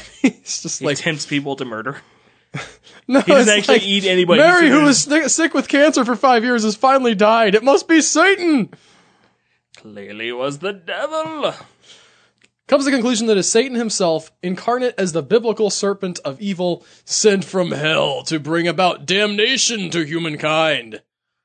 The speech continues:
Speaker 2: So he got really uncreative in this
Speaker 1: Yeah.
Speaker 2: version of the plot. It was like, "You know,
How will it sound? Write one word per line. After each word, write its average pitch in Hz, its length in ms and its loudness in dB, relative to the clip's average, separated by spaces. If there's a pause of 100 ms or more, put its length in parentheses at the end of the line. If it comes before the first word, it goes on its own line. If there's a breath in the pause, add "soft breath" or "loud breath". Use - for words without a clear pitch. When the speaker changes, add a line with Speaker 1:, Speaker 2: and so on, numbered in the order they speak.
(760)
Speaker 2:
So 127 120 -12
he 139 80 -8
got 110 320 -6
really 127 320 -4
uncreative 107 500 -12
in 104 140 -20
this - 320 -18 (640)
Speaker 1:
Yeah. 147 380 -4
Speaker 2:
version 123 120 -8
of 113 40 -18
the 113 80 -16
plot. 123 140 -12
It - 20 -12
was 131 140 -14
like, 131 160 -16 (360 soft breath)
"You 220 120 -6
know, 240 160 -2